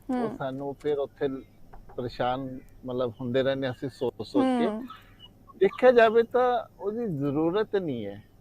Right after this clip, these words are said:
Speaker 2: ਹੂੰ।
Speaker 1: ਇਸੇ ਲਈ ਰੱਬ ਦੀ ਲੋੜ, ਇਸੇ ਲਈ ਇਨਸਾਨ ਨੂੰ ਰੱਬ ਦੀ ਲੋੜ ਪੈਂਦੀ ਹੈ ਕਿ ਅਗਰ ਉਹ ਰੱਬ ਨੂੰ ਆਪਣੇ ਨਾਲ ਲੈ ਕੇ
Speaker 2: ਹੂੰ।
Speaker 1: ਚੱਲਦਾ ਹੈ ਹਰ ਵਕਤ,
Speaker 2: ਜੀ।
Speaker 1: ਤਾਂ ਆਪਣੀ ਪ੍ਰੋਬਲਮ ਅਗਰ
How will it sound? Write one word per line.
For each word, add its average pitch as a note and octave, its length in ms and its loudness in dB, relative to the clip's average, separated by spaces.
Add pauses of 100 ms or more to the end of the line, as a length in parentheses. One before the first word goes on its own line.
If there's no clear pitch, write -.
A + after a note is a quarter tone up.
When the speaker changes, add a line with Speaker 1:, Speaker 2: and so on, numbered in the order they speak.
(320)
Speaker 2:
ਹੂੰ। C#4+ 180 2
Speaker 1:
ਇਸੇ A#3+ 320 2
ਲਈ A#3+ 160 0
ਰੱਬ D#3+ 280 4
ਦੀ F3+ 180 0
ਲੋੜ, F3+ 340 0 (100)
ਇਸੇ F3+ 240 -6
ਲਈ G#3 140 -4
ਇਨਸਾਨ F3 420 -2
ਨੂੰ F3 180 -4
ਰੱਬ D3 260 0
ਦੀ D#3 180 -4
ਲੋੜ C#3 240 -2
ਪੈਂਦੀ A#2 420 -6
ਹੈ B2+ 80 -2
ਕਿ D#3 360 -6 (200)
ਅਗਰ D3+ 180 -2
ਉਹ D3 180 2
ਰੱਬ C3+ 180 0
ਨੂੰ E3+ 140 -6
ਆਪਣੇ D#3 280 -8
ਨਾਲ C3 280 0
ਲੈ A#2 120 2
ਕੇ G2 160 -6
Speaker 2:
ਹੂੰ। B2 120 -8
Speaker 1:
ਚੱਲਦਾ A2 300 -2
ਹੈ G#2+ 60 -2
ਹਰ A2 180 -2
ਵਕਤ, A2 520 -2 (400)
Speaker 2:
ਜੀ। G#3 300 -4
Speaker 1:
ਤਾਂ D#3+ 320 0
ਆਪਣੀ F3 300 -4
ਪ੍ਰੋਬਲਮ D#3+ 580 2
ਅਗਰ D#3+ 200 4